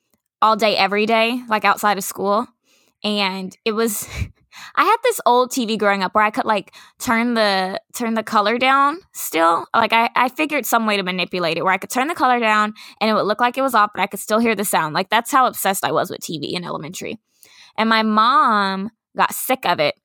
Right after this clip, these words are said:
and one day unplugged the T V and made me walk with her to a dumpster.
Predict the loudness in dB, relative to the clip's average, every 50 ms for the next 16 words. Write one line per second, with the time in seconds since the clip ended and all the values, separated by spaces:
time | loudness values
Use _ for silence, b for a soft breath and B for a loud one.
0 | _ _ _ _ _ _ -4 -2 0 2 2 2 2 2 0 2 2 2 2 2
1 | 2 0 -2 -4 -2 0 0 0 2 2 0 0 0 -2 -2 -2 -4 -2 -2 -2
2 | -2 -2 0 0 0 -2 -2 -2 -2 -2 0 2 2 2 2 0 -4 -4 -2 -2
3 | -4 -4 -4 -4 -4 -2 2 2 2 2 0 -4 -4 -4 -4 -2 -4 -6